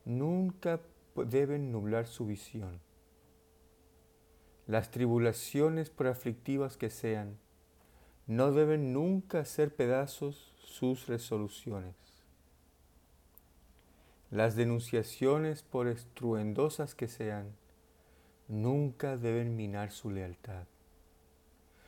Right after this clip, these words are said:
Los trastornos, por cataclísmicos que sean, nunca deben desviar su curso. El presente plan, que acuerpa las florecientes esperanzas de un maestro fallecido,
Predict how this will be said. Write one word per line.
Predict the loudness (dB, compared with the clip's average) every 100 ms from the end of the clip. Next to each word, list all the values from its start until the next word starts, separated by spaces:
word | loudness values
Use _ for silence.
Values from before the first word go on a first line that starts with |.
| -20 _ 0
Los | 0 2
trastornos, | 2 2 0 2 4 4 2 -2 -4 -10 -2
por | 0 2
cataclísmicos | -2 0 -2 -2 -2 -2 -2 -8 -6 -8 -6
que | -8
sean, | -6 -4 -4 -6 -12 -18 -20 -20 -20 -20 -20 -20 -20 -16
nunca | -4 0 0 0 -2 -2 0
deben | 2 2 2
desviar | 0 -4 -4 -2 -2
su | -4 -12
curso. | -10 -4 -4 -6 -14 -16 -18 _ _ _ _ _ _ _ _ _ _ _ _ _ _ _ _
El | -2 -2
presente | 2 2 2 4 2 2 2 0
plan, | 0 0 0 -4 -10 _ _ _ _ _ _ _ _ _ _ -6
que | -2
acuerpa | -2 2 6 6 4 2
las | 2 0
florecientes | -4 0 2 0 -2 -2 -2 -2 -4 -4
esperanzas | -6 -4 -2 -2 -4 -6 -2
de | -2
un | -2
maestro | -4 -6 -8 -12
fallecido, | -6 -4 -4 -6 -4 -4 -4